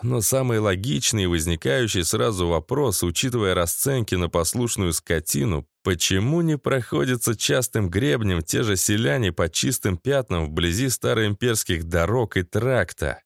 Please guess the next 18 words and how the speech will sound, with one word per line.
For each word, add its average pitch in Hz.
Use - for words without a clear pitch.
Организовать 85
с 104
десяток 104
ватаг, 90
ведь 101
здесь 131
каждый 95
боец 92
с -
адамантовыми 98
яйцами, 98
по -
крайней 123
мере, 131
они 117
таковыми 107
себя 104
считали. 95